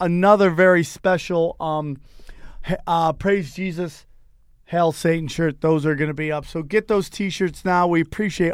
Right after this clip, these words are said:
all your support on that. Uh, the Instagram is jumping. Go to Instagram, put in Tinfoil Hat Pod. We're over two thousand, uh, followers. Uh, Ryan is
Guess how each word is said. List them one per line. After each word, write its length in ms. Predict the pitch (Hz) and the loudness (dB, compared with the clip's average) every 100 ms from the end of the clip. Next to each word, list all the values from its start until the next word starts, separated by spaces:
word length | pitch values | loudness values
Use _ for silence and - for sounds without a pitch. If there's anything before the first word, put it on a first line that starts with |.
| - | -2
all 220 | 180 185 | 2 2
your 160 | 170 151 | 2 -2
support 520 | - 135 - 160 147 - | -6 -10 -4 -2 -2 -4
on 240 | 147 147 | -6 -4
that. 460 | 143 143 143 139 - - - - - _ - | -6 -6 -8 -10 -18 -20 -20 -20 -20 _ -6
Uh, 540 | 139 143 143 147 151 | -2 0 2 2 0
the 180 | 151 190 | -2 0
Instagram 680 | 196 185 180 185 196 196 185 | 0 0 0 4 6 4 2
is 280 | 180 180 127 | 0 0 0
jumping. 480 | 180 190 185 165 | 2 2 2 0
Go 160 | 151 180 | 0 0
to 80 | 185 | 0
Instagram, 800 | 185 185 196 185 190 190 180 - | 0 -4 -2 0 2 2 0 -2
put 160 | 175 | -2
in 180 | 175 160 | 0 -2
Tinfoil 540 | - 202 175 185 175 156 | 2 4 4 4 4 4
Hat 320 | 175 175 - | 0 -4 -6
Pod. 520 | 175 190 190 190 156 - - | -2 2 2 2 -4 -12 -6
We're 100 | 175 | 2
over 160 | 185 165 | 4 2
two 200 | - 214 | -2 -2
thousand, 520 | 214 202 170 170 160 - - | 4 4 4 0 -2 -6 -2
uh, 280 | 160 151 147 | 0 2 0
followers. 800 | - 190 190 185 185 185 170 - - - - | 4 6 6 6 4 4 2 -2 -20 -20 -2
Uh, 280 | 156 151 151 | 4 4 2
Ryan 340 | 175 196 208 190 | 2 4 4 2
is 140 | 147 | -2